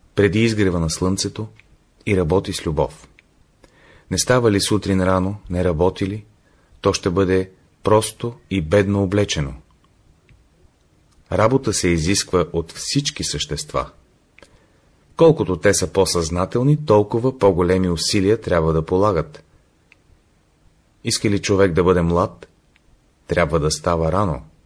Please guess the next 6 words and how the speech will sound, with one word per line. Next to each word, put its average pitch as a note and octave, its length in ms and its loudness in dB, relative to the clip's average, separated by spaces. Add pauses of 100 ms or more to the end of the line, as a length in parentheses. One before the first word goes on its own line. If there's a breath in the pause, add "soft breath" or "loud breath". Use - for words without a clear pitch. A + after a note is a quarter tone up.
(1000)
когато F#2+ 420 -2
любовта E2 500 -2
му F#2+ 120 -4
пошепне E2+ 520 -6
да D#2+ 100 -10
стане. D2+ 440 -8